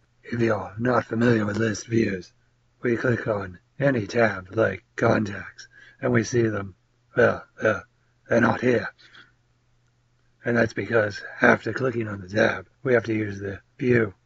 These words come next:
pick list to select a list view, and then click go in order to get to the list view.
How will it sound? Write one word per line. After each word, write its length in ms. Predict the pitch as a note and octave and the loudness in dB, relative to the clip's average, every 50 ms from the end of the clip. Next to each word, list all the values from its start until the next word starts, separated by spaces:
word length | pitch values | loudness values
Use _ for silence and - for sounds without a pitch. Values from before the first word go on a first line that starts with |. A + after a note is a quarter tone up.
| _ - | _ 0
pick 160 | C3+ C3+ C3+ | 0 2 2
list 460 | - A2 G2+ F#2+ F#2 - - - _ _ | 2 0 -2 -4 -6 -12 -16 -20 _ _
to 140 | - B2 G#2+ | -12 -10 -8
select 420 | - B2 A2+ A#2 A2+ A#2 - - | -4 0 2 2 2 2 0 -2
a 240 | A2+ G2 F#2 F2+ - _ _ - | -4 -6 -6 -8 -12 _ _ -2
list 240 | B2 B2 A2+ - | -2 -2 -2 -4
view, 260 | - A2 G#2+ G#2 F#2+ F2 - _ _ | -6 -8 -8 -8 -10 -12 -16 _ _
and 140 | - A#2+ A#2 | -2 0 0
then 160 | A2 G#2 G2+ | 0 0 -2
click 220 | G2+ - G#2 F2+ E2+ | -6 -6 -8 -6 -2
go 360 | A2 A2 A2+ A2 G2 - - _ _ _ _ _ _ _ _ _ _ _ _ _ _ _ _ _ _ _ _ _ _ _ _ _ _ _ _ _ _ _ _ _ _ _ _ _ _ | 0 2 2 2 0 -4 -10 _ _ _ _ _ _ _ _ _ _ _ _ _ _ _ _ _ _ _ _ _ _ _ _ _ _ _ _ _ _ _ _ _ _ _ _ _ _
in 140 | - B2 A#2+ | 0 2 2
order 260 | A#2 A2 A2 G2+ G2 | 2 2 0 0 -2
to 80 | G#2 A2+ | -2 0
get 220 | A2 A#2 G#2+ G2+ | 0 0 -2 -2
to 300 | - - A2 G#2 G2 F#2 - - | -4 -4 -4 -6 -6 -10 -8 -4
the 100 | B2+ A#2+ | 0 2
list 240 | A#2+ A2+ G2 - - | 2 2 0 -2 -4
view. 380 | A#2 A2+ A#2+ A#2 G#2+ G2 F#2 | 0 2 2 2 2 -2 -6